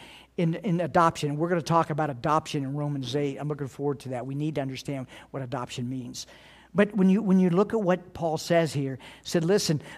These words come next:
the law crushed you. The law put you in captivity. But now because of your union in Christ, in the body of Christ, in his death and his resurrection, you now have been embraced and owned by him because he bought you."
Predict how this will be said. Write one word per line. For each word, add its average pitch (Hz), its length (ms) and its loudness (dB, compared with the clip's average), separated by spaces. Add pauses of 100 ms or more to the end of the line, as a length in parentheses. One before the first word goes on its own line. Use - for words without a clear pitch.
the 175 100 6
law 208 340 8
crushed - 640 0
you. 127 320 -8 (880)
The 175 100 2
law 185 220 4
put 214 280 0
you 208 60 4
in 170 80 2
captivity. 160 720 2 (300)
But 180 140 0
now 196 280 6
because 202 320 2
of 165 100 2
your 170 120 2
union 196 400 4
in 170 80 2
Christ, 202 520 4
in 196 120 -2
the 156 80 4
body 185 380 6
of 170 100 2
Christ, 165 380 4
in 165 80 2
his 139 120 0
death 190 300 6
and 165 80 -6
his 139 120 -6
resurrection, 190 600 6 (320)
you 202 160 4
now 208 440 6
have 180 220 2
been 170 140 4
embraced 175 720 2 (240)
and 185 300 6
owned 254 400 6
by 190 260 10
him 175 460 4 (200)
because 165 500 2
he 160 100 -4
bought 143 480 -6
you." 127 360 -10